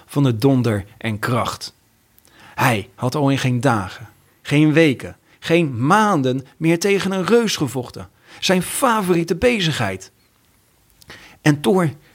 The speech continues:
werd onrustig, begon heen en weer te lopen, begon met tafels en stoelen te smijten, tot de andere goden het zat waren, naar zijn vader Odin toegingen en hem vroegen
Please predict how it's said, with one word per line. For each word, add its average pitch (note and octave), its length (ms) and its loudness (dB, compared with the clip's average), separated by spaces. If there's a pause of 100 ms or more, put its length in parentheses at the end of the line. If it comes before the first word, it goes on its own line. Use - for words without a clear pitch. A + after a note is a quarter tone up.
(100)
werd B2+ 200 -2
onrustig, - 760 -6 (520)
begon A#2 220 -2
heen B2 180 0
en G#2 80 -2
weer C3 220 0
te C#3 100 -2
lopen, B2 480 -2 (300)
begon D#3+ 340 2
met D#3 220 2
tafels D3 540 0
en D3 80 2
stoelen A#3 440 4
te C#3+ 100 -2
smijten, G#2+ 560 -2 (920)
tot - 340 -6
de B2+ 100 -12
andere C3+ 340 -2
goden C#3 400 -2
het G#2 160 -8
zat C3 240 -2
waren, F#2+ 360 -12 (440)
naar D#3 200 2
zijn D#3 240 2
vader D3 560 0 (180)
Odin C#3 400 4
toegingen A#2 500 -8
en B2 200 -2
hem D3+ 240 2
vroegen B2 420 0